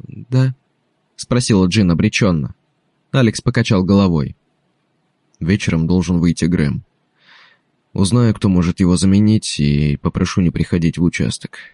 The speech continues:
Встретимся сразу у его дома. Грэм живёт недалеко от приюта». «Эм,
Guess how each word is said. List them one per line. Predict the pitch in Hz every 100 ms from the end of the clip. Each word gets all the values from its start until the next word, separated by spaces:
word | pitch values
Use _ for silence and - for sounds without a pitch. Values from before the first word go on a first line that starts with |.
| _ _ _ _
Встретимся | - - 107 - 85 80
сразу | - 92 82
у | 78
его | 78 80
дома. | 78 71 50 - _ _ _ _ _
Грэм | 107 117 123
живёт | 104 107 101
недалеко | 92 87 87 87
от | 82
приюта». | - 87 82 - - - _ _ _ _ _ _ _ _ _ _ _ -
«Эм, | 107 104 101 101